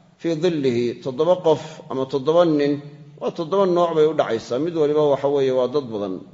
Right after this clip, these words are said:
Yudhilluhum Allahu, Allah waa hadhinayaa, fii dhillihi, ay fii dhilli carshihi, hadhka carshigiisa ayuu hadhinayaa. Yawma laa dhilla illaa dhilluh.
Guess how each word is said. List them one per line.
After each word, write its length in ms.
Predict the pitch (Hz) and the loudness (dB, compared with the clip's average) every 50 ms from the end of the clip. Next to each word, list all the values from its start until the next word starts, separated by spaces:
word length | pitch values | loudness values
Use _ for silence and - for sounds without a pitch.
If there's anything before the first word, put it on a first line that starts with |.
| - - _ _ _ _ _ _ _ _ _ _ _ _ | -20 -20 _ _ _ _ _ _ _ _ _ _ _ _
Yudhilluhum 520 | - 135 139 143 175 170 165 151 147 151 151 | -8 -6 -2 -2 0 2 4 2 2 2 2
Allahu, 320 | 151 151 160 170 160 156 | 0 2 4 4 4 4
Allah 280 | 156 147 156 156 151 147 | 4 2 4 4 4 4
waa 160 | 147 156 151 | 4 4 4
hadhinayaa, 460 | 147 147 160 190 190 170 151 147 143 139 | 4 4 4 4 2 4 4 4 4 2
fii 180 | 143 156 160 160 | 2 -2 -4 0
dhillihi, 600 | 160 196 196 190 175 165 143 131 120 101 - - | 2 0 0 2 0 0 2 2 0 -2 -4 -6
ay 140 | - 147 165 156 | -2 -2 -2 0
fii 160 | 135 165 175 | 0 0 -2
dhilli 280 | 175 175 208 208 196 185 | 2 2 2 4 4 2
carshihi, 680 | 170 180 196 208 160 - 165 160 135 127 117 95 - - - - - - - - _ _ | 4 4 2 2 0 -2 -4 -2 -2 -2 -2 -4 -6 -10 -14 -20 -20 -20 -20 -20 _ _
hadhka 300 | - 190 202 190 - 190 160 | 0 0 0 2 0 0 0
carshigiisa 640 | 160 202 196 151 - 170 175 175 170 156 120 127 151 | 2 0 0 0 -2 -4 -2 0 -2 -2 0 -2 -2
ayuu 220 | 147 156 160 151 135 | 0 0 0 0 2
hadhinayaa. 800 | 135 135 147 156 156 147 139 131 127 127 120 104 76 64 - - - _ | 2 4 4 4 4 4 4 2 2 2 2 0 -2 -6 -8 -14 -20 _
Yawma 420 | - - 156 185 202 190 170 160 156 | -4 0 4 4 4 4 4 4 4
laa 220 | 151 147 139 139 | 6 6 6 4
dhilla 300 | 131 147 170 170 156 151 131 | 4 2 -2 0 0 0 0
illaa 300 | 127 147 143 139 135 131 | 0 0 0 2 2 2
dhilluh. 380 | 131 175 190 190 165 143 107 | 0 -2 -4 -2 -2 -2 -2